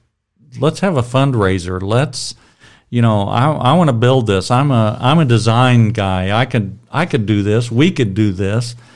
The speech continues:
Let's do this thing." I wonder if there was people like that or if there was just people sitting around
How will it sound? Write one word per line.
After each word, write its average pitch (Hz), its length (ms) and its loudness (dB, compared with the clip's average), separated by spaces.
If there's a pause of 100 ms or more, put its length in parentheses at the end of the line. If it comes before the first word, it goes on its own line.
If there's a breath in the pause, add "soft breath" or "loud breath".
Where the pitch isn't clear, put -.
(320 loud breath)
Let's 151 360 -2
do 131 380 0
this 113 300 0
thing." 101 260 -4
I 117 160 0
wonder 196 320 2
if 160 140 -2
there 117 120 2
was 107 180 0
people 131 340 -2
like 107 240 -2
that 107 340 -2
or 107 240 -2
if 98 140 -4
there 110 180 2
was 104 180 -2
just 131 340 0
people 120 280 -2
sitting 113 320 0
around 98 460 -2